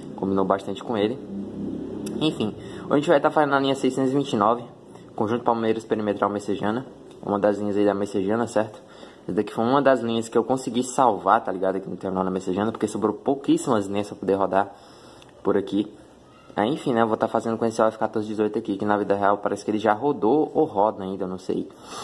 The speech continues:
Até então, não, nenhuma informação desses O F quatorze dezoito da Vega, né, se foi desativado ou não.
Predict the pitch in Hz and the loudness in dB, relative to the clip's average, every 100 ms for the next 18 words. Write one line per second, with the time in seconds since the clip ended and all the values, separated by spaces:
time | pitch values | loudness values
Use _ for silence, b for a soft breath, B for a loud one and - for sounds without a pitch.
0 | B - 101 107 107 110 117 120 113 113 | B -4 -2 0 0 0 0 0 2 2
1 | 113 113 117 110 110 110 104 107 104 107 | 4 2 2 2 2 0 0 0 2 2
2 | 104 - 101 101 101 95 98 98 98 110 | 2 -2 -4 -4 -4 0 0 2 2 2
3 | 107 92 92 90 95 - - 92 - 98 | 2 -2 -2 -2 -6 -4 -2 0 -2 0
4 | 95 92 107 95 87 | 0 0 -2 -4 -6